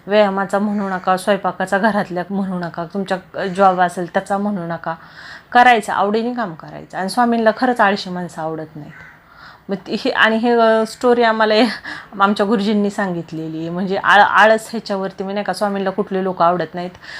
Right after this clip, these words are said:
मग अशा बऱ्याचशा गोष्टी आहेत, त्याच्यात आळस एक आहे की स्वामींना नाही आवडत अशी लोकं. स्वामींना असे ॲक्टिव्ह छान लोकं, प्रसन्न, त्यांचं नामस्मरण घेताना, काम करताना अशी लोकं स्वामींना आवडतात.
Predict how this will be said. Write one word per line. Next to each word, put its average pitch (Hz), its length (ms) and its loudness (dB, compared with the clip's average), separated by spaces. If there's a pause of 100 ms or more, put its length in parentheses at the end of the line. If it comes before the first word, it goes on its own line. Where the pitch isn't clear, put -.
(160)
मग 202 60 0
अशा 202 200 2
बऱ्याचशा 233 360 6
गोष्टी 226 340 -2
आहेत, 202 100 -6
त्याच्यात 208 280 -2
आळस 202 380 4
एक 190 120 -6 (100)
आहे 160 400 0 (360)
की 196 60 -12
स्वामींना 220 440 2
नाही 233 140 0
आवडत 175 280 -4
अशी 165 260 -6
लोकं. - 520 -14
स्वामींना 208 420 2
असे 214 200 2
ॲक्टिव्ह 220 340 0 (140)
छान 214 180 -4
लोकं, 214 380 0
प्रसन्न, 214 680 0 (580)
त्यांचं 208 260 0
नामस्मरण 208 640 2
घेताना, 202 540 -2
काम 202 280 2
करताना 202 520 0
अशी 214 260 -2
लोकं 214 180 -4
स्वामींना 165 460 -8
आवडतात. 151 460 -10